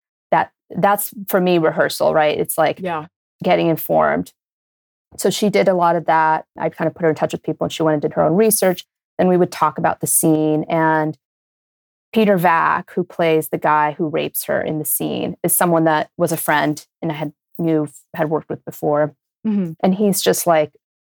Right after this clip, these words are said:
Speaker 1: he's just a great guy, you know? And he's, like, he can, he can commit to a role, as
Speaker 2: Yeah.
Speaker 1: you see, like, in the
Speaker 2: Yeah.
Speaker 1: movie, <laughs> he really commits to the, that role. It's scary. And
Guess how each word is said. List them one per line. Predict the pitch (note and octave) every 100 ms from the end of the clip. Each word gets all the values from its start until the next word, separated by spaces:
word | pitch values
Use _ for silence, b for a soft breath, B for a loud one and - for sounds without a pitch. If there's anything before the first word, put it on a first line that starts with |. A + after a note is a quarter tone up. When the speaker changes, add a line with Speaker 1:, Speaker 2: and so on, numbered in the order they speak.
| _ _ _ _ _
Speaker 1:
he's | G#3 G3
just | F#3 -
a |
great | D#3+ D3+ C#3
guy, | - - - F#3
you | F#3+
know? | E3+ - -
And | F3+
he's, | F3+ F#3 F#3+
like, | F3 - _ _ _ _
he | A3
can, | A3 F#3+ -
he | A#3+
can | - F#3+
commit | - E3+ D#3+ - -
to | - D#3
a | D3
role, | D3+ C3+ E3+ F#3 _ _ _ -
as |
Speaker 2:
Yeah. | F3 D3+
Speaker 1:
you |
see, | F3 - D3+ -
like, | F3 E3 -
in | A3+
the | -
Speaker 2:
Yeah. | -
Speaker 1:
movie, | - E3+ D4
<laughs> | -
he |
really | D4+ - E4 C4+
commits | - A#3 A#3 C#4+ -
to | -
the, | G3 G3 -
that | F3+ F3+
role. | F#3+ G3+ G3
It's | - -
scary. | F#3 F#3 F3+ E3+ - - _ _ _ _ -
And | G3+ G3+ G3 F#3+ F#3+ G3